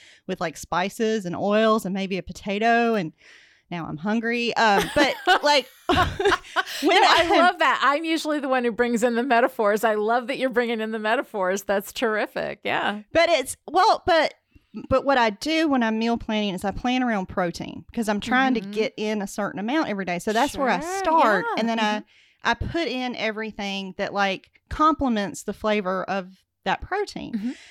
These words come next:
Speaker 1: And so when you're thinking about, I mean, it's kinda silly, but, like, well, this is my, my main central narrative conflict.
Speaker 2: Mm-hmm.
Speaker 1: Is that internal, external? Okay, great. Now what can I layer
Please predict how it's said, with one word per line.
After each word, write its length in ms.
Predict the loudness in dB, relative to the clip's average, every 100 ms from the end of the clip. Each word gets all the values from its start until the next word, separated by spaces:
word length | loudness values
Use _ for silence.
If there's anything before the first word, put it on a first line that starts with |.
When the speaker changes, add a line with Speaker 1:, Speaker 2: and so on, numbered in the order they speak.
| -10 -6
Speaker 1:
And 140 | -2
so 180 | 0 -2
when 120 | -2
you're 120 | -6
thinking 400 | -4 -4 -2 -2
about, 500 | -2 0 2 2 -2 _
I 40 | 0
mean, 140 | 2
it's 140 | 0 0
kinda 300 | 0 2 0
silly, 500 | -2 0 2 2 2
but, 220 | 0 0
like, 300 | 2 2 0 -2
well, 280 | 2 4 2
this 260 | 0 -4 -6
is 180 | -6
my, 400 | -4 -2 -2 -4 -8
my 300 | -8 -4 -2
main 520 | -2 -2 -2 -2 -4 -6
central 420 | -6 -6 -6 -8
narrative 400 | -6 -6 -8 -10
conflict. 840 | -6 -4 -6 -6 -4 -4 -6 -16 -8
Speaker 2:
Mm-hmm. 180 | -8 -8 -14 -20 _ _ _ 0
Speaker 1:
Is 240 | 0 2
that 200 | 0 0
internal, 520 | -2 -4 -4 -4 -2
external? 560 | -2 -4 -6 -6 -4 -4
Okay, 240 | -4 -4 -6
great. 420 | -2 0 2 0
Now 160 | -2 -2
what 260 | -2 -2
can 180 | -4 -4
I 160 | -4 -4
layer 720 | -2 0 2 2 0 -4